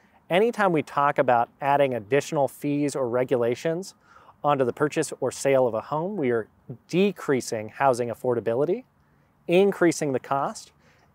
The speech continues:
and not achieving the goals that we should be focused on. While I understand where someone would like to see a home energy score,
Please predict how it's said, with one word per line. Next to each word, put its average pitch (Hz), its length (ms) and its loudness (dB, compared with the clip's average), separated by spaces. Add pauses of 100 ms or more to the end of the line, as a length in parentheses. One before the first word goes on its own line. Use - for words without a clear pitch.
and 147 380 0
not 165 260 2
achieving 160 420 0
the 127 80 -2
goals 131 260 6
that 135 80 -4
we 120 120 -2
should 113 160 -14
be 110 80 -4
focused 135 440 -2
on. 101 120 -10 (600)
While 147 180 4
I 147 120 4
understand 147 920 -2 (680)
where 160 760 4 (300)
someone 156 420 0
would 123 180 -2
like 131 380 0
to 135 100 -6
see 156 200 -2
a 151 60 6
home 139 220 -4
energy 165 320 -4
score, 214 360 -4